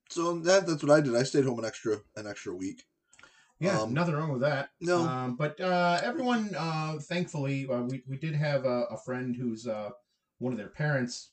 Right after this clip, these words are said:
Speaker 2: just recently has, has passed. But, um,
Speaker 1: Mm-hmm.
Speaker 2: uh, thankfully, all of our friends, uh, recovered pretty quickly and didn't have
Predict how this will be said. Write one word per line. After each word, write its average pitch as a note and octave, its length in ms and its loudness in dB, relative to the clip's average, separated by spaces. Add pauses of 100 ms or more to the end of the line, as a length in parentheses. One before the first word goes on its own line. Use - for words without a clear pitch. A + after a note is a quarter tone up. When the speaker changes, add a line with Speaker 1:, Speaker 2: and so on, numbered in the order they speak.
Speaker 2:
just A2 240 -12
recently G#2 380 -10
has, G2 280 -12
has G2 200 -16
passed. G#2 400 -10
But, G#2 180 -12
um, A2 260 -8
Speaker 1:
Mm-hmm. C3 380 -2
Speaker 2:
uh, A2+ 180 -2
thankfully, D#3+ 380 0
all C3+ 160 6
of A#2 80 -4
our G#2 100 -6
friends, C3 760 -6
uh, G#2+ 420 -8 (180)
recovered A#2+ 460 -6
pretty A2+ 180 -8
quickly A2+ 600 -8
and G#2 160 -14
didn't A#2+ 200 -2
have A2 220 -8